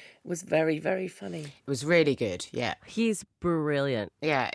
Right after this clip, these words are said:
Speaker 2: it was just back-to-back jokes, like, uh, and also it was really, there was a lot of pathos, and it was really, he was quite vulnerable in it.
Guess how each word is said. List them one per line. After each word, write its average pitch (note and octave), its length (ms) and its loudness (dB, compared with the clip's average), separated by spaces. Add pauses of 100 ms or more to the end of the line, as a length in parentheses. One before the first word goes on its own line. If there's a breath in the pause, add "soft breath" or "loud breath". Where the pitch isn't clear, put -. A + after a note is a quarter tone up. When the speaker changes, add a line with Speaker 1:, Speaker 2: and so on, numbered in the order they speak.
(240)
Speaker 2:
it G#3 100 -2
was A3 200 0
just - 280 -2
back-to-back - 580 0
jokes, - 640 0
like, C#3 260 0 (180)
uh, C#3 380 4
and C#3+ 420 2
also A#3+ 300 0
it A#3+ 60 -2
was G#3 180 -2
really, G#3+ 360 6
there G3 140 -4
was F3 100 -6
a - 40 -2
lot G2 60 -4
of - 80 -16
pathos, E3 600 -2
and E3 80 -6
it - 40 -12
was - 140 -10
really, C3 500 0 (840 loud breath)
he - 80 -6
was E3+ 100 -2
quite G2+ 200 0
vulnerable D#3 440 4
in D3 120 4
it. C#3 240 4